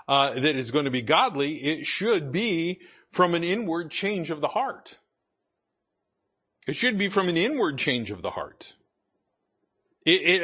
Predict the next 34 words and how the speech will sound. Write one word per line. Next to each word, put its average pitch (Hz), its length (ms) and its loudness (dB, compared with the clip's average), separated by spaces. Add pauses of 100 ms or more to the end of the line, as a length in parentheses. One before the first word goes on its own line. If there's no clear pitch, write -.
has 196 260 4
to 226 60 -2
be 185 120 -2
something 208 540 0
that 175 160 0
is 151 360 -2 (400)
also 214 460 0
achieved 175 680 -4 (880)
by 196 140 4
the 180 100 4
work 202 280 2
of 180 80 2
the 170 60 2
Holy 180 260 0
Spirit 262 400 -4
in 120 140 -2
your 101 120 -6
life. - 540 -10 (2000)
Hence 190 240 -2
the 185 100 -2
fruit 202 220 -2
of 190 100 -2
the 170 60 -4
Spirit. 233 420 -4 (1500)
You 143 80 -6
know, 139 80 -2
Mike 151 220 -4
Griffey's 165 320 -4
talking 208 260 -2
about 160 220 -2
that 147 180 0
in 139 80 -12
Sunday 220 300 -6
school, 135 440 -4